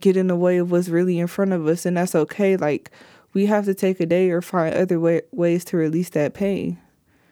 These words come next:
The only problem I have right now is that I can't go sit outside because of the pollution and the air quality, and that sucks.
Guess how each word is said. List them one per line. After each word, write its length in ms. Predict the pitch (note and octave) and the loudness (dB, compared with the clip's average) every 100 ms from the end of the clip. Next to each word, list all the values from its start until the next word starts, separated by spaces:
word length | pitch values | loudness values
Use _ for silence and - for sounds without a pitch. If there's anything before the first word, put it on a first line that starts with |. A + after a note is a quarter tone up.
| - - _ | -20 -20 _
The 60 | F#3+ | 0
only 120 | G3 | 2
problem 300 | G3+ G3+ F3+ | 2 0 2
I 120 | F#3+ | 0
have 260 | A3 F#3+ F3 | 2 0 2
right 180 | F3+ | 0
now 200 | F3+ F3 | 0 0
is 100 | F3+ | 0
that 200 | F3 E3 | 0 0
I 120 | D#3+ F3 | 0 0
can't 200 | G3 F3 | 0 0
go 120 | F3 | 0
sit 200 | F3 E3+ | 0 0
outside 480 | D3+ E3 G3+ G3 E3+ | 0 0 0 0 0
because 380 | E3+ F#3+ E3+ | -2 0 0
of 120 | E3 D#3 | -2 -2
the 220 | D#3 C#3+ _ _ - | -2 -4 _ _ -4
pollution 640 | F3+ E3+ G3 - - F3 | 0 0 0 -4 -8 -6
and 120 | D#3 | -4
the 60 | D#3 | -2
air 180 | C#3+ F3+ | -2 -2
quality, 480 | - C#3+ C3+ C3 | -2 -2 -2 -2
and 100 | C#3+ | -2
that 120 | E3+ G3 | -2 -2
sucks. 560 | G#3 E3+ - - - | -2 -4 -6 -14 -20